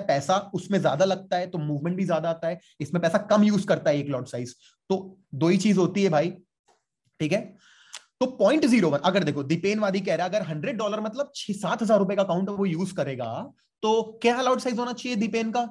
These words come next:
पॉइंट ज़ीरो वन, पॉइंट ज़ीरो टू,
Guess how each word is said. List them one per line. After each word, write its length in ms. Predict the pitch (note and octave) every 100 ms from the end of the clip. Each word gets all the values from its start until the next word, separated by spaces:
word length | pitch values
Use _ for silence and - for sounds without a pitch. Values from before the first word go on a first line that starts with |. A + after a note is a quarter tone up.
| - _ _ _
पॉइंट 440 | D#3+ F#3+ C#4 F4 - - -
ज़ीरो 500 | D3 C#3+ D3+ A3 A3 D#3
वन, 260 | A#2+ A2 A2 _ _ _ _ _ _ _ _ _ _ _ _ _ _ -
पॉइंट 340 | G3+ C#4+ D#4
ज़ीरो 300 | G3 G3 E3 D3+
टू, 160 | -